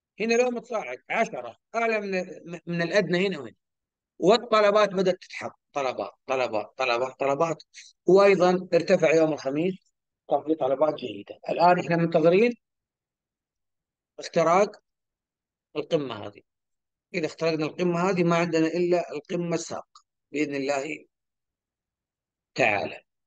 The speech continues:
طيب، نخرج من هنا، وأيضًا نروح العلامة أخرى مهمة جدًا، واللي هي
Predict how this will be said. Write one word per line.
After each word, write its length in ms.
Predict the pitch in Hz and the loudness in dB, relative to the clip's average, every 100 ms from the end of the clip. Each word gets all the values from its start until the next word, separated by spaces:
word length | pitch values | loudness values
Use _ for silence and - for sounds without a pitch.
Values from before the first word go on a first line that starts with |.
| _ - | _ -4
طيب، 340 | 135 110 - _ _ _ _ _ _ _ _ _ _ _ _ _ _ _ _ _ _ _ | -2 -4 -12 _ _ _ _ _ _ _ _ _ _ _ _ _ _ _ _ _ _ _
نخرج 300 | 139 131 139 | -6 -2 -2
من 180 | 127 131 | -2 -2
هنا، 340 | 135 165 208 - _ _ _ _ _ _ _ _ _ _ _ _ _ _ _ _ _ _ _ _ _ _ _ _ _ _ _ _ _ _ _ _ _ _ - | 0 2 0 -2 _ _ _ _ _ _ _ _ _ _ _ _ _ _ _ _ _ _ _ _ _ _ _ _ _ _ _ _ _ _ _ _ _ _ 0
وأيضًا 560 | 151 160 156 185 131 - _ _ _ _ _ _ | 4 6 8 6 4 -6 _ _ _ _ _ _
نروح 340 | 143 135 170 135 | -2 2 2 2
العلامة 560 | 131 127 147 151 151 | 2 2 2 0 -2
أخرى 440 | 143 143 - 139 139 | -2 -4 -6 -4 -4
مهمة 380 | 127 143 139 131 | -4 -8 -6 -2
جدًا، 460 | 156 160 160 160 - _ _ _ _ - | -2 -2 -2 -2 -6 _ _ _ _ -2
واللي 340 | 180 165 151 | 2 4 4
هي 420 | 151 170 156 165 | 4 2 2 0